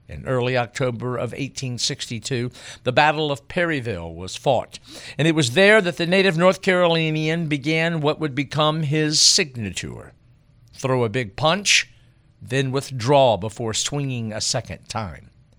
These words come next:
His background deserves attention. Born in eighteen seventeen in Warrenton, North Carolina, the forty-six-year-old general who graduated from West Point in eighteen thirty-seven was a poster child for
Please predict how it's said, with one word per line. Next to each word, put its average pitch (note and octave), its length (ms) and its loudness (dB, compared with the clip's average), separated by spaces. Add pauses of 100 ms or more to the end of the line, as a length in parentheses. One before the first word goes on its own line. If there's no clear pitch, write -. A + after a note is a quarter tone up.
(540)
His D#3+ 160 2
background E3 640 2
deserves D#3+ 480 0
attention. E3 580 -2 (720)
Born A#2+ 240 -2
in C3+ 140 -2
eighteen C3+ 380 -2
seventeen C3 680 0
in B2+ 200 -4
Warrenton, B2 720 -2
North C3 300 -2
Carolina, A#2+ 600 -2 (300)
the B2 100 -4
forty-six-year-old F3 1040 2
general C#3 560 0 (560)
who A#2 100 -6
graduated C#3 800 2
from B2 240 -4
West D3 320 0
Point C3+ 400 -6
in A#2+ 100 -6
eighteen C3+ 460 -6
thirty-seven A#2 800 -2
was A#2+ 160 -2
a C3 60 0
poster C3+ 640 -2
child F2 560 -4
for - 180 -16